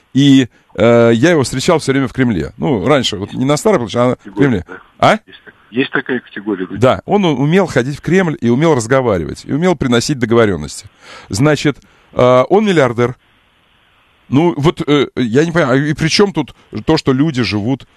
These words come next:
Speaker 1: э, победнее? Он миллиардер. Вот.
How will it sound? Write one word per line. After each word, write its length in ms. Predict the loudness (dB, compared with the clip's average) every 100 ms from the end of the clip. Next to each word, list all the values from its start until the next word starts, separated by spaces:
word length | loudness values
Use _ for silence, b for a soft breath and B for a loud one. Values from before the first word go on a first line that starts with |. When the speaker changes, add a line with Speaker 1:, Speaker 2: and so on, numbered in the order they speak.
| b b -6
Speaker 1:
э, 520 | -4 -2 -4 -4 -6
победнее? 520 | -6 -4 -4 -4 -6 -6
Он 180 | -6
миллиардер. 520 | 0 0 0 -2 -6 -8 _ _ _ _ _ -12
Вот. 140 | -12